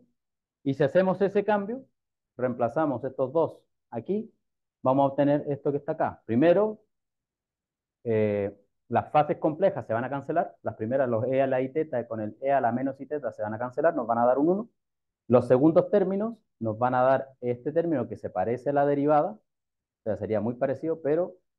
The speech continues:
el problema es que los términos cruzados son todos estos que están acá. Primero tendríamos el término, eh, este que está acá, que sería un i con el menos i, nos da un más d mu teta por d mu teta arriba, por phi conjugado phi,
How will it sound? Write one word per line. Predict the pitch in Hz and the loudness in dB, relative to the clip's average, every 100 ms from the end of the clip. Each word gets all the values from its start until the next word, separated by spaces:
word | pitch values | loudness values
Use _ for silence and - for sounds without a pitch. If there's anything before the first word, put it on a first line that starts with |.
| _ | _
el | 123 | -10
problema | 113 120 139 156 | -2 0 2 0
es | |
que | 147 | 0
los | 120 - | -2 -2
términos | 147 156 156 | 0 0 -4
cruzados | 170 160 175 208 214 _ _ _ | -8 0 0 0 -6 _ _ _
son | 143 143 | -8 -6
todos | - 160 160 | -4 -2 -2
estos | 156 156 | -4 -8
que | - | -8
están | - | -8
acá. | 151 - - _ _ _ _ _ | -6 -6 -8 _ _ _ _ _
Primero | 120 131 151 151 | 0 4 4 4
tendríamos | 135 135 151 143 131 | 4 4 4 4 0
el | 120 | 2
término, | 143 135 123 104 101 _ _ _ _ _ _ _ _ - | 0 2 0 -2 -6 _ _ _ _ _ _ _ _ -2
eh, | 117 110 110 107 107 104 107 - _ _ | 2 4 4 2 2 0 -4 -8 _ _
este | 131 - | -8 -4
que | 127 | -4
está | 127 | -2
acá, | 156 202 240 _ _ _ | 0 0 -2 _ _ _
que | - | -12
sería | 107 113 123 127 127 127 123 | -6 -4 -2 0 2 2 0
un | 117 120 | -2 -4
i | 143 139 | -4 -6
con | 131 | -6
el | |
menos | 123 135 135 | -4 -2 -2
i, | 151 | -4
nos | 120 | -4
da | 123 | -4
un | 123 113 | -4 -4
más | 143 165 _ _ _ _ _ | -4 -6 _ _ _ _ _
d | 110 120 | -2 0
mu | 135 139 | 0 0
teta | 165 165 113 104 | 2 2 0 -2
por | 113 110 | -2 -2
d | 113 | -2
mu | 117 123 | -2 -4
teta | 123 123 | -4 -2
arriba, | 135 175 175 202 - _ _ _ | -2 0 0 -2 -8 _ _ _
por | 113 110 110 | -2 0 -2
phi | 139 135 | -6 -6
conjugado | 135 123 135 131 135 131 | -6 -4 0 2 2 0
phi, | 156 220 | -2 -4